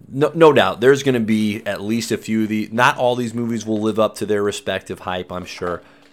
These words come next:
but we're gonna get a few absolute bangers in here, and that's gonna be a blast. And that doesn't even call into account the T V shows. There's a lot of potential,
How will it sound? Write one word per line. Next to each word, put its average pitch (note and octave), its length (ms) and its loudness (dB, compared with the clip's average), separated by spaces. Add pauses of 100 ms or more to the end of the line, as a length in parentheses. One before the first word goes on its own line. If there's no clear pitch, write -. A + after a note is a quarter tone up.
(120)
but G2 280 0 (340)
we're B2 180 -2
gonna C3 140 0
get A2+ 140 0
a G2 40 -4
few G#2 320 -6
absolute G2 500 -4
bangers F2 580 -10 (540)
in F#2+ 140 -10
here, F2+ 340 -8 (240)
and G2 160 -8
that's G2 220 -4
gonna G2 140 -6
be F#2+ 120 -6
a F2 60 -4
blast. F2 640 -6 (360)
And G2 100 -6
that G#2 120 -4
doesn't G#2 180 -4
even F#2+ 240 -6 (600)
call G2 320 -4
into F#2+ 300 -4
account F#2 520 -8
the F2+ 80 -14
T - 240 -16
V A2 200 -4
shows. G#2+ 500 0
There's F#2+ 320 -6 (560)
a F#2+ 60 -6
lot F#2+ 460 -6
of A2+ 140 -8
potential, G#2+ 760 -8